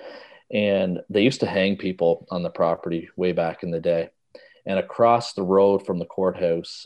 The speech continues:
uh, is the old public library, um, which there are many bodies buried underneath the, the ground, uh, mostly from the court days. They would, you know, hang the people and then throw them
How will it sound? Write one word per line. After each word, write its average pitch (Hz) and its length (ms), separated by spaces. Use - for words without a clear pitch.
uh, 85 180
is 87 180
the - 180
old 95 440
public 90 380
library, 85 680
um, 82 520
which - 240
there 87 200
are 82 380
many 98 280
bodies 90 480
buried 87 400
underneath 87 420
the, 80 240
the 87 80
ground, 85 500
uh, 82 220
mostly 82 340
from 82 420
the 98 60
court 90 380
days. 85 320
They 80 80
would, 78 180
you 87 80
know, 80 100
hang 82 260
the 80 60
people 85 380
and 82 80
then 82 200
throw - 180
them 85 220